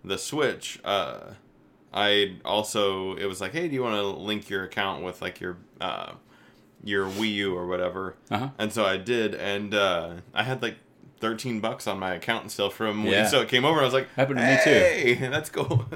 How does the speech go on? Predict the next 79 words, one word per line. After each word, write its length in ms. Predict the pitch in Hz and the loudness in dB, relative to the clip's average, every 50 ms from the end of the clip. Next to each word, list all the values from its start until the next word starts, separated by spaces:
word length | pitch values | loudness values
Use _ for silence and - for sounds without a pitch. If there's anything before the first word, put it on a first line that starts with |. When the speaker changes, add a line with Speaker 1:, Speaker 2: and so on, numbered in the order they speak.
| - - | -6 -2
Speaker 2:
Whenever 240 | 104 107 104 110 | 0 0 2 4
I 80 | 110 110 | 6 6
had 140 | 113 113 110 | 6 6 4
my, 200 | 110 104 101 - | 2 0 -2 -2
'cause 200 | 90 - 101 101 | -2 -2 -2 0
it 260 | 110 71 - - - | -2 -4 -4 -8 -4
connects 380 | - 120 113 113 110 - - - | -2 0 0 0 0 -4 -8 -12
to 180 | - - - | -8 -6 -4
your 260 | 107 98 95 95 87 | -2 0 0 -2 -2
three 340 | 85 - - 113 110 113 110 | -4 -6 -4 -2 0 0 2
D 40 | 101 | 2
S 200 | 104 107 104 - | 2 0 0 -2
and 80 | 98 87 | -6 -6
stuff, 180 | - - 87 92 | -6 -6 -4 -2
like, 120 | 87 85 | -2 0
anything 260 | 95 101 98 104 104 | 2 2 2 2 0
that's 160 | 101 92 - | -2 -2 -2
your 80 | 98 90 | -2 0
Speaker 1:
Yeah. 160 | 87 139 135 | 2 2 2
Speaker 2:
Nintendo 260 | 101 98 95 92 85 | 2 2 0 0 -2
Network 320 | 80 85 - - 98 98 - | -2 -4 -4 -4 -4 -2 0
I 140 | 95 95 92 | 0 -2 0
D, 240 | 95 101 104 107 110 | -2 -4 -4 -6 -6
my 140 | 113 120 120 | -6 -4 -2
Speaker 1:
Mm-hmm. 80 | 123 131 | 0 2
Speaker 2:
three 140 | 135 104 | 2 2
D 120 | 98 95 92 | 2 2 2
S 200 | 95 95 - - | 0 0 -2 -4
and 80 | 92 | -6
all 180 | 85 87 92 92 | -4 -2 -2 -2
that, 220 | 90 87 85 78 | -2 -2 -2 -4
and 100 | - 87 | -4 -6
I 60 | 87 87 | -6 -4
ended 160 | 90 90 87 | -4 -4 -4
up, 140 | 87 85 - | -4 -4 -4
like, 180 | 85 87 - - | -4 -6 -6 -6
tagging 360 | - 101 92 85 85 90 87 | -4 -4 -2 -2 -4 -6 -6
it 100 | 85 80 | -6 -6
over, 240 | 80 90 85 85 82 | -6 -6 -6 -6 -8
and 100 | 80 82 | -8 -8
I 40 | |
had, 140 | 78 92 87 | -8 -6 -6
like, 200 | 82 82 80 - | -6 -8 -8 -10
twenty-something 640 | - - - 87 87 87 - - 90 - - 85 80 | -14 -12 -10 -10 -8 -8 -8 -10 -10 -10 -10 -10 -6
bucks 280 | 80 80 80 - - - | -6 -6 -6 -6 -4 -4
left 180 | 92 85 98 92 | 0 4 4 4
on 160 | 90 90 90 | 4 2 2
it. 160 | 90 90 - | 0 0 0
Speaker 1:
<laughs> 380 | - 196 190 - - - - - | 0 -2 -2 -2 -4 -8 -8 0
Speaker 2:
So, 100 | - - | 4 4
like, 140 | 95 92 87 | 6 6 4
one 160 | 92 95 95 | 2 2 2
of 60 | 95 87 | 2 0
the 60 | 87 | -2
first 260 | - - 95 90 - | -2 -2 -2 -2 -2
things 220 | - 98 92 92 85 | -2 -2 -2 -2 0
I 60 | 87 80 | -2 0
got 260 | 80 80 80 82 - | 0 2 0 0 0
was, 140 | - 87 - 92 | -2 -4 -4 -4
like, 180 | 85 80 - | -4 -4 -4
two 120 | - - 101 | -4 -2 -2
different 260 | 90 82 - 95 - | -2 -2 -4 -6 -6
indie 200 | 87 85 87 87 82 | -4 -4 -2 -2 -2
games 280 | 85 82 82 85 82 | -2 -4 -4 -4 -4
as 80 | 85 82 | -4 -4
soon 220 | - - 90 85 | -4 -2 -2 -2
as 100 | 85 80 | -2 -2
I 60 | 85 82 | -2 -2
got 160 | 82 85 73 | -2 -2 -2
my 140 | 82 78 76 | -4 -6 -8
Switch. 340 | - - 92 90 85 - 139 | -6 -4 -2 -2 0 2 2
I 40 | 143 | 2
Speaker 1:
Yeah. 40 | 139 | 2
Speaker 2:
was 80 | 123 120 | 2 0
just 120 | 90 - | 0 -2
like, 120 | 90 82 | -2 -2
"Oh, 100 | 85 98 | -2 -2
fuck 300 | - - - 117 156 165 - | -4 -4 -4 -4 -4 -2 -2
yeah." 300 | 143 160 120 95 95 | 0 2 2 2 0